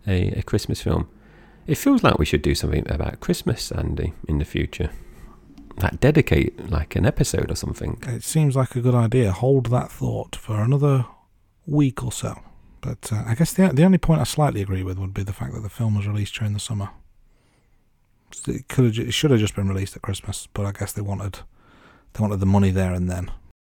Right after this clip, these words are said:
Speaker 1: Well, Andy, let's just go back to our earlier point when I mentioned that the film didn't debut at number one. And maybe if it came out at Christmas,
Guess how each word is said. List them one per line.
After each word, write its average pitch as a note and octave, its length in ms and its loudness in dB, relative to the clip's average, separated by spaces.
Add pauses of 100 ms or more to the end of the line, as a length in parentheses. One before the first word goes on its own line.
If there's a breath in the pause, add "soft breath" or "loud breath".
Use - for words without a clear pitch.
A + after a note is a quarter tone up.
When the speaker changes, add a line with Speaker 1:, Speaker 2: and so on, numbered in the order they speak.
Speaker 1:
Well, F#2 520 12
Andy, D2 460 6
let's G#2 320 6
just A#2+ 220 6
go A#2 200 8
back F#2 240 4
to F#2+ 100 2
our D#2 240 2
earlier D#2+ 380 6
point - 580 -2
when E2 220 2
I F#2+ 200 4
mentioned E2+ 840 2
that D#2 220 -4
the - 100 -2
film - 560 2 (100)
didn't E2 320 6
debut D2 420 6
at C2+ 100 2
number D2+ 280 4
one. D2 460 2 (560)
And E2 200 4
maybe E2+ 520 6
if C#2+ 120 -2
it C2 200 -2
came D2 280 4
out - 140 0
at - 140 -4
Christmas, - 760 2